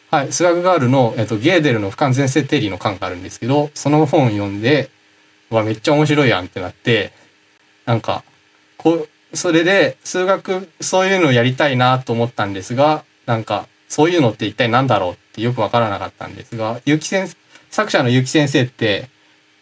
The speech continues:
もともとプログラマーで、プログラミングの本とか書いていらっしゃるので、なんか、プログラミングをやってみるとわかるのかなと思って、プログラミングに興味は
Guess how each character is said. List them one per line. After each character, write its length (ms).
も 160
と 100
も 100
と 180
プ 160
ロ 100
グ 80
ラ 120
マ 160
ー 40
で、 160
プ 180
ロ 60
グ 60
ラ 80
ミ 80
ン 40
グ 80
の 80
本 180
と 100
か 260
書 80
い 80
て 140
い 180
ら 80
っ 40
し 100
ゃ 40
る 140
の 100
で、 300
な 100
ん 60
か、 280
プ 80
ロ 100
グ 80
ラ 120
ミ 140
ン 100
グ 420
を 180
や 100
っ 60
て 140
み 100
る 100
と 220
わ 140
か 80
る 80
の 100
か 120
な 200
と 160
思 100
っ 40
て、 160
プ 100
ロ 60
グ 80
ラ 100
ミ 100
ン 60
グ 60
に 80
興 160
味 80
は 180